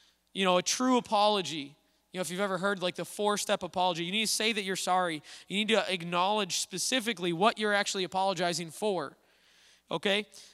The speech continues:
Uh, it recognizes how the other person is feeling and why they're feeling that way, the way that you hurt them. And then at the end it says, "You know what? And I'm gonna do my best to not do this again." I don't know if you've ever been in that spot. I had, I had one person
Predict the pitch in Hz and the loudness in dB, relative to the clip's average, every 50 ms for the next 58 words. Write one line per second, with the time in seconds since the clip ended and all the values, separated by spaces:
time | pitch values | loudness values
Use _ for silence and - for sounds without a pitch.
0 | _ - - 170 180 185 - 185 233 240 196 202 226 240 - 240 208 196 208 208 | _ -4 2 4 4 4 6 6 4 4 6 6 6 6 6 4 0 2 4 4
1 | 214 175 196 175 - - 196 220 240 208 214 214 214 214 202 - 208 202 - - | 4 2 0 -2 2 6 6 6 6 6 4 2 2 0 0 -2 -2 -4 -2 -4
2 | 196 185 160 - - - - 214 214 220 208 190 175 165 160 151 147 160 180 185 | -4 -4 -4 -6 -6 -6 -4 -2 -2 -2 -2 -2 -2 -4 -6 -6 -4 0 4 4
3 | 202 202 196 185 - - 202 196 196 190 180 170 160 165 170 170 160 165 160 160 | 4 4 2 -2 -2 -2 -2 -2 0 -2 -2 -4 -4 -4 -6 -6 -6 -6 -4 -2
4 | 196 208 202 185 175 180 208 196 - - 202 202 - - 160 156 151 143 147 147 | -2 0 -2 -2 -2 -4 -4 -4 -4 -4 -4 -4 -4 -4 -4 -4 -4 -4 -6 -10
5 | - - - - - - 160 180 196 240 254 247 233 220 208 202 - - 196 220 | -16 -18 -18 -16 -12 -8 -4 0 2 4 4 4 4 2 0 -2 -2 -2 -2 0
6 | 240 240 220 202 185 - - 202 190 190 170 196 202 202 190 190 202 214 214 - | 0 0 0 0 -2 0 2 2 2 2 0 -2 -2 0 2 6 6 6 6 4
7 | - - - - - 175 196 226 220 196 160 214 208 196 180 170 143 131 185 202 | -4 -20 -14 -6 -2 -2 0 0 0 -2 -2 -2 0 0 0 0 0 0 2 2
8 | 202 190 - - - 175 156 160 170 180 190 196 196 - - - - 180 185 190 | 2 2 0 -4 -6 -8 -6 -4 -2 0 2 2 0 0 -4 -8 -8 -6 -4 -2
9 | 170 190 180 170 - - - 165 160 123 160 170 170 151 135 123 - _ _ _ | 0 0 0 0 -4 -4 -6 -8 -6 -4 -2 -2 -2 -4 -6 -12 -16 _ _ _
10 | _ _ _ _ _ _ _ _ _ _ _ _ _ _ _ _ _ _ _ _ | _ _ _ _ _ _ _ _ _ _ _ _ _ _ _ _ _ _ _ _
11 | _ _ _ _ _ _ _ _ _ _ _ _ _ _ _ _ _ _ _ _ | _ _ _ _ _ _ _ _ _ _ _ _ _ _ _ _ _ _ _ _
12 | _ _ _ _ _ _ _ _ _ _ _ _ _ _ _ _ _ _ _ _ | _ _ _ _ _ _ _ _ _ _ _ _ _ _ _ _ _ _ _ _
13 | _ _ _ - 160 214 233 240 208 185 196 226 214 208 180 202 202 202 196 185 | _ _ _ 0 2 2 2 2 0 0 0 0 2 2 4 2 4 4 2 0
14 | - - 190 180 175 160 - 180 202 202 208 202 196 - - - 214 220 190 175 | -2 0 2 2 2 2 4 2 2 4 2 0 0 0 0 0 0 0 0 0
15 | 202 214 208 - 185 196 196 175 - 175 160 143 147 | -2 -2 -2 -4 -4 -4 -2 -2 -4 -6 -8 -10 -14